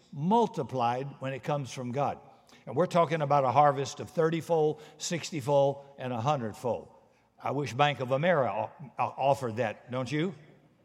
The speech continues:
Or your I R A or your four oh one K. God's plan's a lot better. So that's multiplication.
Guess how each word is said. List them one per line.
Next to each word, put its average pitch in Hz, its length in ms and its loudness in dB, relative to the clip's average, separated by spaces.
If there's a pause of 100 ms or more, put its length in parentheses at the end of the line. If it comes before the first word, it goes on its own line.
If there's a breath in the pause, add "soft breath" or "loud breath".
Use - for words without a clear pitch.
(400)
Or 123 180 2
your 139 180 2
I 151 240 6
R 147 240 4
A 160 300 2 (220 loud breath)
or 135 120 -2
your 139 140 0
four 151 320 6
oh 143 120 6
one 139 260 0
K. 139 460 -4 (600 soft breath)
God's 170 320 4
plan's 139 460 -2
a 123 40 -2
lot 165 320 2
better. 170 300 -4 (760 soft breath)
So 175 260 4
that's 220 260 0
multiplication. 160 880 0